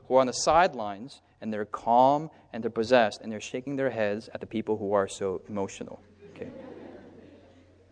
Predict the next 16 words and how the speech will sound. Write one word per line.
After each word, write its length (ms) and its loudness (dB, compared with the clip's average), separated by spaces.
Now, 160 2
what 120 8
I 60 6
see 240 -4
here 260 2
is 240 0
Jesus 540 -2
was 140 2
enthusiastic 840 -2
and 100 -10
calm 340 2
all 220 4
at 60 -8
the 60 -12
same 220 -12
time. 340 -6